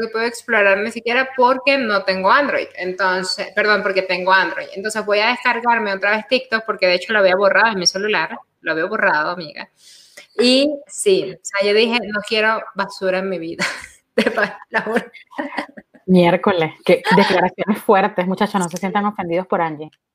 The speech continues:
Speaker 1: No, amigo, es que, o sea, no tengo tiempo, o sea,
Speaker 2: A ver, mira,
Speaker 1: necesito
Speaker 2: Angie.
Speaker 1: distribuir muy bien mi tiempo.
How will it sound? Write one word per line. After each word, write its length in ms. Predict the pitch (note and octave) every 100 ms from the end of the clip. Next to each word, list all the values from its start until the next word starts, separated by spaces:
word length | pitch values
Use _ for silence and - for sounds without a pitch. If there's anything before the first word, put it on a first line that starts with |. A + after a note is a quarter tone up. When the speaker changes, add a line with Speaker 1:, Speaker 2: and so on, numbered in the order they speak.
| - - -
Speaker 1:
No, 480 | G#3 A#3 C4+ D4+
amigo, 280 | C4+ B3 C#4 D4+
es 80 | C4 A#4 A4+ B4+ C5
que, 100 | C#5+
o 300 | - _ B3
sea, 120 | B3+
no 160 | B3 A#3+
tengo 280 | B3 B3+ C#4
tiempo, 840 | C#4 C4 C#4 D4 E4 D#4 - A#3
o 100 | A3+
sea, 400 | G#3+ A#3 A3+ A3 G#3
Speaker 2:
A 20 |
ver, 120 | G3 G3 - - -
mira, 180 | G3+ A3
Speaker 1:
necesito 220 | A#3+ A3+ A3+
Speaker 2:
Angie. 200 | B3+ C#4+
Speaker 1:
distribuir 380 | C#4 C4 A#3 A3+
muy 120 | C4
bien 140 | C4+
mi 120 | C#4
tiempo. 520 | C#4 C#4+ C#4+ A3+ F#3